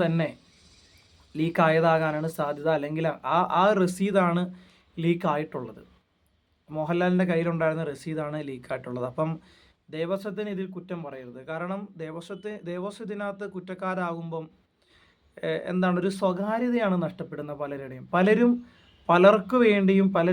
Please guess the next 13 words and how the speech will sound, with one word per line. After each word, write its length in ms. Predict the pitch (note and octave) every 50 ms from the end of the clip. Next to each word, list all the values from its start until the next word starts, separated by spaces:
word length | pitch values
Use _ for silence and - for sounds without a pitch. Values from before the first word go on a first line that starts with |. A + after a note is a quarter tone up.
| F3 F#3
രീതിയിലും 480 | F3+ F#3 E3+ F#3+ F#3+ F#3+ F#3+ G3 F#3+ E3+
വഴിപാടുകൾ 480 | E3 D#3+ D#3+ D3+ D#3 D3+ D3 D3+ D3+ D3 C#3
കഴിക്കും. 320 | B2 A2+ G#2 A2 B2 C3 - - _ _ _ _ _ _ _ _ _ _ - B2+
അപ്പോൾ 140 | B2+ F3 D#3+ D3
അതൊക്കെ 240 | E3+ G3+ G3 G3 A3+ A3
ഇങ്ങനെ 200 | A3 A3+ A3 A3 G#3
ലീക്കാവാൻ 520 | G3 G3 G3 G3 F#3+ A#3+ A3+ G#3+ G#3 G3+ G3+ G3
തുടങ്ങിക്കഴിഞ്ഞാൽ 720 | G3 F3+ F#3 F#3 F#3 F3+ F#3 F3 E3 D#3+ D3+ D3 C#3+ C#3+ C#3+ - _ _ _ _ _ _ _ _ - D3+
ദേവസ്വത്തിനുണ്ടാകുന്ന 1000 | D#3 D#3+ E3+ F3 F3 F#3+ F3+ F#3+ G3 F#3+ F3 E3+ E3 E3 E3 E3 D#3+ E3+ E3+ E3+ E3+ E3
ഒരു 120 | D#3+ D#3+ D#3+ D#3 C3
അപമാനം 440 | C3 C#3+ D#3 D#3 D#3+ E3 E3 E3 - - C3+
വലിയതാണ്. 500 | C#3 C3+ C#3+ D3+ D#3+ D#3+ D#3 C3 A#2 G#2 - -
കാരണം 280 | C#3+ C#3+ D3+ D3+ D#3